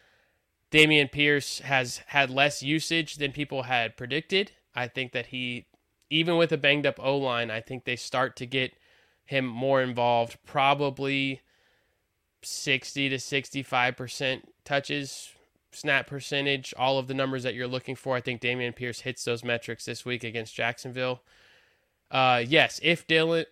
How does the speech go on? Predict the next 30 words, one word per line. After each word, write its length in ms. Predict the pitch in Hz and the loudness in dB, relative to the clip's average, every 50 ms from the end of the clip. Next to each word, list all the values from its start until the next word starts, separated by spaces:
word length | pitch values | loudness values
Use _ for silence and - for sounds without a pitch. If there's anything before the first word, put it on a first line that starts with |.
| - | -4
if 280 | - 175 196 185 - - | 0 2 2 0 0 2
Aaron 320 | - 170 175 175 165 160 147 | 2 4 4 4 4 2 0
Jones 360 | 151 151 147 147 147 139 127 | 0 0 0 0 0 -2 -6
is 240 | - 131 123 - - | -8 -10 -10 -6 0
out, 420 | - 135 139 147 170 - - - - _ _ _ - | 4 6 6 6 4 2 -2 -10 -20 _ _ _ -6
I 120 | - 131 127 | -2 -2 -2
do 220 | 123 139 143 143 | -2 -2 -2 0
go 160 | 135 143 135 | 0 0 0
Dillon. 440 | 127 135 131 131 131 131 139 147 143 - _ _ _ _ _ _ _ _ _ _ _ _ _ - | 0 0 0 2 2 0 -2 -4 -6 -8 _ _ _ _ _ _ _ _ _ _ _ _ _ -4
Um, 320 | 127 131 123 123 120 120 | 0 0 2 2 0 0
but 260 | 113 127 127 123 - - - | 0 0 2 0 0 0 0
Aaron 300 | 139 147 151 147 147 135 | 2 4 4 4 2 2
Jones 300 | 139 143 139 139 127 131 | 0 2 0 0 0 -4
returned 260 | 123 - 139 139 143 | -6 -4 -4 -2 -2
to 60 | 139 | -2
practice 460 | - - 143 139 135 - 131 - - | -2 0 0 0 0 -2 -8 -12 -8
Thursday. 680 | - 135 131 139 131 120 - 131 131 131 131 131 127 - _ _ _ _ _ _ _ _ _ _ _ _ _ _ - | -4 -2 -2 -2 -2 -2 0 0 2 2 0 -2 -4 -8 _ _ _ _ _ _ _ _ _ _ _ _ _ _ -2
I 80 | 139 | 0
don't 100 | 151 156 | 2 4
know 60 | 156 | 4
if 80 | 147 143 | 2 2
he 80 | 147 143 | 0 -4
was 160 | 131 120 - | -4 -6 -8
full, 360 | - - - 151 147 139 139 | -10 -6 -2 0 0 0 0
but 120 | 127 123 | -2 -4
he 120 | 117 139 139 | -4 -4 -4
was 120 | 135 120 | -4 -2
back 280 | - 135 120 123 120 - | 0 0 0 0 2 0
out 200 | 120 117 113 - | 0 -2 -2 -2
there. 340 | 123 120 117 117 117 113 | -4 -2 -2 -2 -4 -6